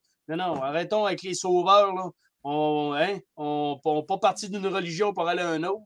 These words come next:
On, on va lâcher les, les, les, les, les, les, les, les sauveurs. Moi, je pense que j'aime ce que le Canadien nous demande. C'est sûr que c-, puis les jeunes, on va les laisser jouer, puis jouer,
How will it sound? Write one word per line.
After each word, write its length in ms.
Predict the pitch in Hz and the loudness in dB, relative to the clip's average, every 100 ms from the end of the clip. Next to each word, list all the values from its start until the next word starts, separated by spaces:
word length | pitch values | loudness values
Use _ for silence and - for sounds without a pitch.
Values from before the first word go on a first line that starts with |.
| _ _ _ _ _ _ - | _ _ _ _ _ _ -12
On, 100 | 131 | -8
on 240 | 131 139 | -6 -2
va 160 | 143 165 | 4 6
lâcher 460 | 170 160 156 175 | 6 6 2 -2
les, 180 | 160 147 | 0 0
les, 200 | 139 135 | -2 -4
les, 240 | 135 131 127 | -4 -4 -6
les, 240 | 127 120 | -8 -10
les, 200 | 120 120 127 | -12 -12 -10
les, 200 | 127 123 | -12 -12
les, 220 | 220 359 131 | -14 -10 -4
les 120 | 143 | -2
sauveurs. 580 | - 156 147 165 190 - _ _ - | 0 4 8 8 8 -2 _ _ -4
Moi, 120 | 170 | -2
je 80 | 170 | 2
pense 320 | 185 190 180 | 2 2 2
que 160 | 175 185 190 180 _ - _ _ _ - | 0 -2 -4 -10 _ -20 _ _ _ -14
j'aime 760 | 113 113 - 156 220 285 277 269 _ _ _ - | -8 -4 0 2 2 0 -2 -6 _ _ _ -8
ce 140 | - | 0
que 80 | 196 | 2
le 100 | 185 | 2
Canadien 500 | 196 190 185 185 202 | 0 0 0 0 0
nous 160 | 185 | 0
demande. 420 | 151 160 151 165 294 269 | 4 6 6 4 0 -8
C'est 220 | - 147 | -4 -4
sûr 260 | - 180 | -2 -2
que 80 | 156 | -2
c-, 140 | - - _ _ - | -6 -14 _ _ -4
puis 100 | 151 | 4
les 240 | 175 170 | 6 6
jeunes, 320 | 151 196 190 | 4 0 2
on 100 | 151 | 2
va 140 | 143 151 | 4 2
les 140 | 156 | 2
laisser 340 | 160 160 180 | 0 0 0
jouer, 480 | 151 165 180 208 247 | 0 0 -2 -2 -6
puis 140 | - 143 | -6 -6
jouer, 460 | 117 151 170 220 | -2 0 2 0